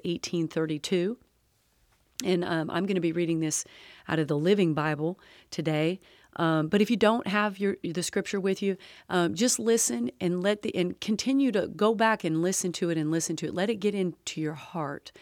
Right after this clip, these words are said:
because it's not the scripture that we memorize in our minds with our natural minds. It's the scripture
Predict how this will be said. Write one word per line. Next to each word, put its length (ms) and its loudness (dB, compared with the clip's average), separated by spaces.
because 340 0
it's 140 -4
not 220 0
the 100 2
scripture 500 0
that 160 0
we 100 2
memorize 600 0
in 100 0
our 120 -4
minds 540 0
with 180 -2
our 200 -2
natural 460 0
minds. 400 -2
It's 160 -2
the 100 0
scripture 540 0